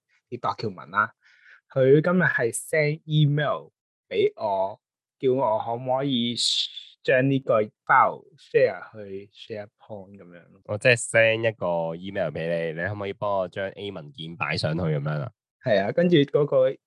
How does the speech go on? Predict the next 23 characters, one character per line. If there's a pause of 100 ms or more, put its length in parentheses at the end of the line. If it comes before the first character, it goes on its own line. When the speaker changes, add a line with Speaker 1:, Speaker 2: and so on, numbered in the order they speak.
(160)
Speaker 1:
文
件
仲
要
C
C
埋
俾
阿 (140)
姐
嗰
度。
Speaker 2:
<laughs>
即
係
佢
自
己
唔
識
做
upload
呢